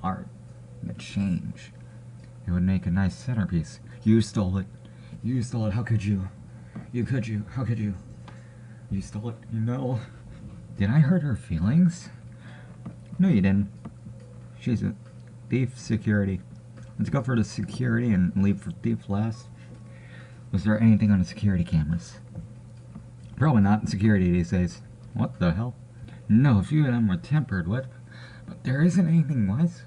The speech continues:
useful we can gather from the footage. You would think a place like this would have a better system in place, right? It's unfortunate, but understandable. This city's crime rate is very low. Very low, yet we have a crime right here. No.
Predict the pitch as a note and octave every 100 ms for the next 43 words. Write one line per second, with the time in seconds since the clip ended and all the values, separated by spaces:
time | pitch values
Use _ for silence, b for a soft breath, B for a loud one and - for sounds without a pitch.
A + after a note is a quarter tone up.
0 | - B - E3 E3+ G#2 G2+ G2+ F#2+ A2
1 | D#3 F2+ G2+ F2 D#3+ D3+ - - B B
2 | B - A2+ A2+ B2 C3 - C#3 G#2+ G#2+
3 | - A#2+ G#2+ G2 G#2+ G#2 - - C#3+ C3
4 | E2+ D#3+ A2 G2 E2+ F#2 E2+ C3 F3 -
5 | B B B B B - - - - -
6 | - E2+ D2+ G2 F2+ - D#2+ D2 F2 E2+
7 | C3 B2+ - C#3 A#2+ D#2 - - B -
8 | A2 - E2 D#2+ - - E2 D#2+ D#2+ D#2
9 | - E2 E2 D#2+ D#2+ D#2 - - - B
10 | B B B B B G#2 C3+ C3+ D3+ A#2
11 | G#2+ - A#2 A2+ G#2+ F2 A#2 D3+ A2+ B2+
12 | A#2 A2 C#3+ F#2 E2 A2 D#3+ C3+ F#2+